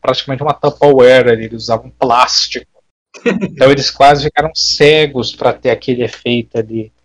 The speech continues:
Speaker 1: Achei aquilo ali muito interessante, porque era hermético, então não dava pro olho respirar.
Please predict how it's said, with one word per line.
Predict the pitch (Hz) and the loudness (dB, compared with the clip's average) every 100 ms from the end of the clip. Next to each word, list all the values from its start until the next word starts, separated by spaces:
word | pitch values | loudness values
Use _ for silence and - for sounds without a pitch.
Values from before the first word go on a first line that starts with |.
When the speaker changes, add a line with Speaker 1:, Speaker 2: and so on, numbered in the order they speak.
| _ _ _ _ _ | _ _ _ _ _
Speaker 1:
Achei | - | -18
aquilo | 127 147 | -10 -4
ali | 139 139 | -2 -2
muito | 131 156 156 | -2 -4 -4
interessante, | 139 143 131 131 | -4 -2 -2 -4
porque | - | 0
era | 131 143 | 2 2
hermético, | 127 131 156 170 - | 0 0 0 0 -10
então | 127 127 | -2 2
não | 143 143 | 2 4
dava | 139 143 | 2 2
pro | - 147 | 0 2
olho | 147 | 4
respirar. | 131 135 - 160 123 120 123 | 2 0 -4 -4 -2 -2 -4